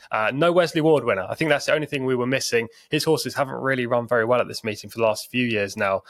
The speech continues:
since Campanelle last won. Um, but we've still got a fair few races left at Royal Ascot. We're filming this on Friday morning, but you'll be seeing it going into Saturday rather than Friday. What has been your performance of the week, Ross?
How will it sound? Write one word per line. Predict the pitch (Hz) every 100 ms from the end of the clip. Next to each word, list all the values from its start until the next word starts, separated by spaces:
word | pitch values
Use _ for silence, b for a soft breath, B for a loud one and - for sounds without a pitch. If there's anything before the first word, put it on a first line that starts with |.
| B
since | B 120 -
Campanelle | - 113 104 113 113 107
last | 98 101 -
won. | 131 123 98 113 b b b
Um, | 139 147
but | 143
we've | 151
still | 143 202
got | 202
a | 156
fair | - 165
few | - 147
races | 143 127 123
left | 120 113 -
at | 120
Royal | 113 107 104
Ascot. | 107 - 120 131 b
We're | -
filming | - 165 170
this | -
on | 147
Friday | - 135 123
morning, | 120 110 113 117
but | 113
you'll | 123
be | 117
seeing | - 120 117
it | 107
going | 110 113
into | 110 104
Saturday | 113 127 113 - 104 110 - b b
rather | 120 107
than | 98
Friday. | 101 101 98 98 113 120 b b -
What | 180
has | 185
been | 185 165
your | 165 165
performance | 151 - 151 131 -
of | 131
the |
week, | 131 - 143
Ross? | 104 107 -